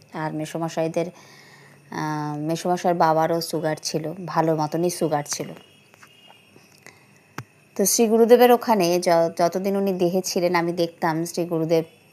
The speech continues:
মেসোমশাইকে সবসময় বড় বড় মিষ্টি, মিষ্টি খাওয়া তো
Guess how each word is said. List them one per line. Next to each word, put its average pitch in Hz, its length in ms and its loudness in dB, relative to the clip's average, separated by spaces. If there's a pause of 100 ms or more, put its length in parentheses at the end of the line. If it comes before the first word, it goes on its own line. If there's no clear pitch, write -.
(140)
মেসোমশাইকে 170 800 -4
সবসময় 170 640 -4 (680)
বড় 170 180 6
বড় 190 200 6
মিষ্টি, 175 440 -4 (800)
মিষ্টি 196 220 -4
খাওয়া 196 240 4
তো 190 260 2